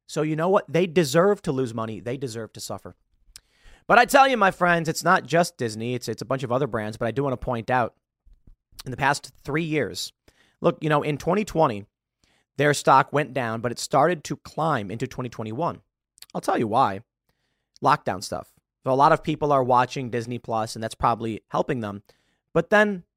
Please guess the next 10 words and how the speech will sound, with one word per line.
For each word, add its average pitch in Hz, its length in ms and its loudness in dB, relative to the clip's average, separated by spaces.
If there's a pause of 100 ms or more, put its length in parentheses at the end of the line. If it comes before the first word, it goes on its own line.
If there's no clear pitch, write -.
(180)
they 190 120 2
lost 208 480 2
that 151 220 0
boost. 208 460 -6 (460)
They 202 140 6
were 247 180 6
given 175 480 2 (220)
a 156 80 -2
golden 185 340 2
opportunity, 175 600 -2